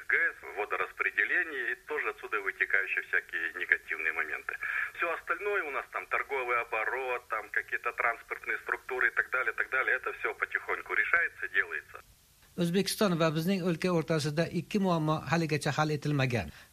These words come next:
Speaker 2: va o'zaro munosabatlarga qay bir darajada ta'sir ko'rsatib keladi. Bu chegara hamda oqin suv, tog' daryolarida yirik suv elektr stansiyalari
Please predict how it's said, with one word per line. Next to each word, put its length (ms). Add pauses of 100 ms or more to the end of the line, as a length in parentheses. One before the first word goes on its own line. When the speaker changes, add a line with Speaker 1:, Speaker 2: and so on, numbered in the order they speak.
Speaker 2:
va 80 (120)
o'zaro 320 (100)
munosabatlarga 720 (140)
qay 180
bir 80 (100)
darajada 400 (120)
ta'sir 260
ko'rsatib 480
keladi. 380 (360)
Bu 160 (160)
chegara 380
hamda 260 (140)
oqin 280
suv, 180 (340)
tog' 220
daryolarida 580 (120)
yirik 340
suv 100 (100)
elektr 300
stansiyalari 640